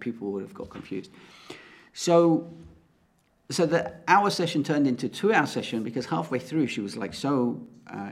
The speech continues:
en-, engaged and happy with it that we talked about all the other aspects of it, which usually I do it in two or three different sessions, but we did it all in one. It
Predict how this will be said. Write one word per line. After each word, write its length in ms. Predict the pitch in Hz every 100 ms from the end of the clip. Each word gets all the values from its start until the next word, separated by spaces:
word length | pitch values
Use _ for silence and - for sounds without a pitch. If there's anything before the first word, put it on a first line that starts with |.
| -
en-, 220 | 107 107
engaged 680 | 98 104 98 117 135 123 -
and 160 | 104 101
happy 380 | - 120 131 117
with 180 | 104
it 240 | 98 98 - - _ _ _ _ _ _ _ _ - - - _ _
that 580 | - 113 117 123 117 - -
we 380 | 120 127 117 117 117 - -
talked 380 | 127 123 -
about 340 | 110 101 104 107
all 160 | 104
the 180 | 104 110 -
other 420 | 135 117 95 -
aspects 520 | 78 95 - 104 - 101
of 80 |
it, 100 | 95
which 380 | 95 110 - -
usually 320 | 113 110 110
I 120 | 98 101
do 180 | 95
it 100 | 98
in 140 | - -
two 200 | - 98
or 60 |
three 240 | 98 - 95
different 320 | - - -
sessions, 360 | - 131 - -
but 140 | 143
we 140 | 143
did 200 | 139 160
it 60 | 156
all 220 | - 135
in 140 | 127 113
one. 320 | 104 107 - -
It 120 | -